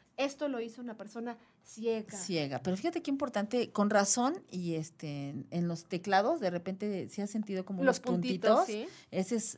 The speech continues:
Speaker 2: lo que él creó, ¿no? Fíjate qué interesante. Bueno, pues estamos viendo que estas personas con discapacidad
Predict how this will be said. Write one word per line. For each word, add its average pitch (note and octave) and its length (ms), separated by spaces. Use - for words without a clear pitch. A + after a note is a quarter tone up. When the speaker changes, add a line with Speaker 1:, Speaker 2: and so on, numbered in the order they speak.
Speaker 2:
lo F3 180
que F3+ 180
él F3+ 160
creó, E3+ 340
¿no? F3+ 200
Fíjate B3 400
qué A3+ 100
interesante. A#3 720
Bueno, A#3 240
pues A3+ 140
estamos A#3 240
viendo A#3+ 240
que A#3+ 80
estas A3+ 240
personas G3+ 480
con A3 100
discapacidad F3+ 640